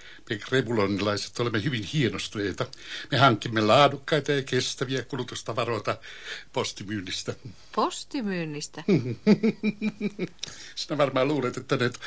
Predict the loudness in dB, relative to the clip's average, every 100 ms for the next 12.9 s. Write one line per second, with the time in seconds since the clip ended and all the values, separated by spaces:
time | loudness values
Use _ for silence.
0 | -10 -2 6 8 8 2 2 2 4 4
1 | 6 6 6 4 0 0 -2 -4 -6 2
2 | 2 4 0 2 0 2 -2 0 -2 -2
3 | -6 -6 -10 -10 -14 -12 -10 -8 -8 -8
4 | -2 0 2 4 4 4 0 0 0 0
5 | 0 0 -4 -14 -4 0 2 0 -2 -4
6 | -4 -4 -4 -6 -8 -16 -14 -2 0 0
7 | 0 4 6 4 0 -4 -4 -4 -2 -2
8 | -2 -2 -4 0 0 2 0 -2 -2 -2
9 | -2 -6 -4 -6 -8 -6 -4 -6 -8 -14
10 | -14 -12 -10 -10 -12 -12 -10 -4 -2 0
11 | 0 0 0 0 2 6 6 2 -4 -4
12 | -2 -2 -2 -4 -10 -6 -6 -4